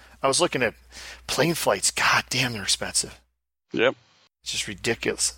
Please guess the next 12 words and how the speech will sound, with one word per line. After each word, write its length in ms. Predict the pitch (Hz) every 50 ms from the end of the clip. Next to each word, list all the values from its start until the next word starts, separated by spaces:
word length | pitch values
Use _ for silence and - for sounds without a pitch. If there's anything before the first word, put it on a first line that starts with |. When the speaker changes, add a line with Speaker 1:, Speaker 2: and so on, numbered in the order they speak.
| - _
Speaker 2:
Cheaper 220 | - 143 131 135
to 100 | 120 117
drive. 360 | 98 107 95 87 90 87 - - - _ _ _ _ _ _ _ _ _ _ _ _ - - - _ -
Take 220 | - 156 196 208
the 60 | - 196
train. 480 | - - 240 254 226 160 113 80 - - _ _ _ _ _ _ _ _ _ _ _ _
You 120 | 120 123
get 120 | 123 131
it 40 | 120
right 120 | 123 139 156
in 80 | 170
Albany. 400 | 180 180 165 120 110 101 85 87